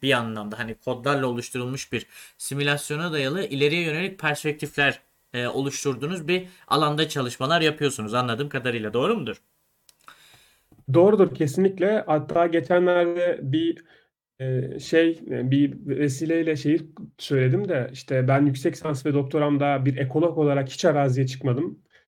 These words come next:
Speaker 2: Hani bu
Speaker 1: Hı hı.
Speaker 2: demek değildir ki ara-, hayatım boyunca hiç araziye çıkmadım. Tabii ki de araziye çıktım ama hani kendi çalışmalarım, kendi yüksek lisans ve kendi doktoram için hiç araziye çıkmadım. İnsanlar
Speaker 1: Hı hı.
Speaker 2: çok garipsemişti. Hani böyle, "Nasıl olur da
Speaker 1: <laughs>
Speaker 2: hani araziye çıkmazsın, nasıl olur da araziye çıkmadan ekoloji çalışıyor olursun?" diye.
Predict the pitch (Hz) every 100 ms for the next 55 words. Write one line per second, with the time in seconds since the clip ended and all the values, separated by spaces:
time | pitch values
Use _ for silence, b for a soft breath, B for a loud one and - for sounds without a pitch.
0 | _ 131 151 175 185 185 190 175 139 151
1 | 156 156 151 151 175 156 160 160 151 151
2 | 147 151 - 156 135 135 147 139 131 131
3 | 131 135 - - 214 226 170 165 B B
4 | - 139 131 147 208 214 180 165 165 156
5 | 143 147 151 190 190 - 190 160 165 156
6 | 151 135 156 180 135 175 160 131 135 131
7 | 127 123 127 127 - 147 220 226 B B
8 | 156 135 165 196 190 160 156 147 131 135
9 | 120 - 135 127 123 135 131 135 175 -
10 | 151 143 135 135 131 131 131 135 135 _
11 | 135 131 131 147 - 147 143 131 131 135
12 | 139 135 - 139 135 131 131 B B 131
13 | - 139 139 - 147 131 131 135 127 123
14 | 131 120 156 240 -